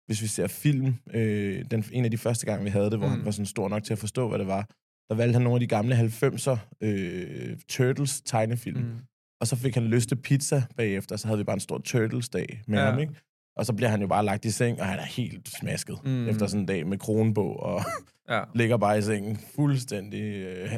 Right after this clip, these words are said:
Speaker 1: han er ødelagt. Sådan, <laughs>
Speaker 2: Mm.
Speaker 1: det er for fedt. Men, øhm, ja, altså det der med at blive far, det har, øh,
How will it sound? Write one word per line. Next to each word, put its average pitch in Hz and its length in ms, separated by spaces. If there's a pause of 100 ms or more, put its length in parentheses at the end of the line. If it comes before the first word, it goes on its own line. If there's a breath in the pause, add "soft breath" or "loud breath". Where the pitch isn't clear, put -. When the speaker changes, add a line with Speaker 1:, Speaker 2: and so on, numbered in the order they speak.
Speaker 1:
han 113 140
er 104 100
ødelagt. 110 340
Sådan, 127 300 (240)
<laughs> - 140
Speaker 2:
Mm. 123 260 (180)
Speaker 1:
det 160 80
er 131 40
for 131 140
fedt. 107 260 (420 loud breath)
Men, 123 200
øhm, 107 320
ja, 120 220 (220)
altså 117 220
det 147 200
der 165 80
med 156 140
at 151 100
blive 151 140
far, 127 300
det 131 180
har, 117 380
øh, 95 500